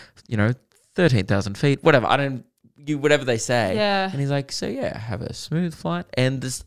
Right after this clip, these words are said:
Speaker 1: it was, like, the, I'm sure it was only, like, twenty seconds, but it felt like five minutes. I was like,
Speaker 2: Oh.
Speaker 1: "Hurry up." And, like, people were kinda, like, waiting for the toilet, and I'm just poor, I'm sat there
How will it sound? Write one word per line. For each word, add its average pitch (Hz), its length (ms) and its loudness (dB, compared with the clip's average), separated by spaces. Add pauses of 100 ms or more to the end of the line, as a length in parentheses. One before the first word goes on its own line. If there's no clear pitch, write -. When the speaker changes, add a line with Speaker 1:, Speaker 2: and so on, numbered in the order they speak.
(120)
Speaker 1:
it 147 60 -4
was, 139 160 0
like, 147 160 -6
the, 139 220 0 (720)
I'm 123 80 -4
sure 151 160 6
it 156 60 8
was 147 120 0
only, 143 220 2
like, 110 140 0
twenty 110 240 0
seconds, 135 420 -4
but 120 140 -2
it - 100 -6
felt - 380 -4
like 101 420 -6
five 85 340 -6
minutes. - 460 -10 (140)
I 190 60 -10
was 233 380 2
like, 202 120 0
Speaker 2:
Oh. 165 140 -16 (200)
Speaker 1:
"Hurry 139 200 4
up." 123 240 4
And, 135 100 0
like, 123 160 0
people 147 280 -2
were 147 80 -2
kinda, 143 240 0
like, 113 120 -2
waiting 120 220 0
for 123 120 -8
the 110 60 -8
toilet, 117 460 -2 (180)
and 123 140 -2
I'm 131 160 -2
just 127 240 -12
poor, 127 320 -4
I'm 123 120 2
sat - 340 0
there 123 280 0